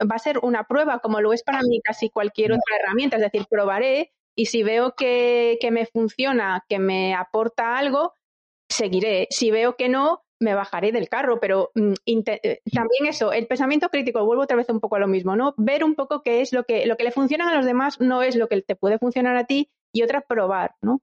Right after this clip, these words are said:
Speaker 2: Y porque marca personal es influencia, es decir, si tú te has, te has hecho un nombre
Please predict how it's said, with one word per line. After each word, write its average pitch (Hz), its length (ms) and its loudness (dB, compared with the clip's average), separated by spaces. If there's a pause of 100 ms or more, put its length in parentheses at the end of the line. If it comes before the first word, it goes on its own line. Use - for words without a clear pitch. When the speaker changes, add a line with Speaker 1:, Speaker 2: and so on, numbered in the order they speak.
(400)
Speaker 2:
Y 143 120 -2
porque 143 280 -2
marca 170 300 0
personal 185 360 0
es 180 100 0
influencia, 135 600 0
es 123 60 0
decir, 127 240 0
si 131 160 -2
tú 165 120 0
te 220 80 0
has, 202 80 -2 (280)
te 160 100 -2
has 151 100 -2
hecho 156 220 -2
un 147 100 2
nombre 151 480 0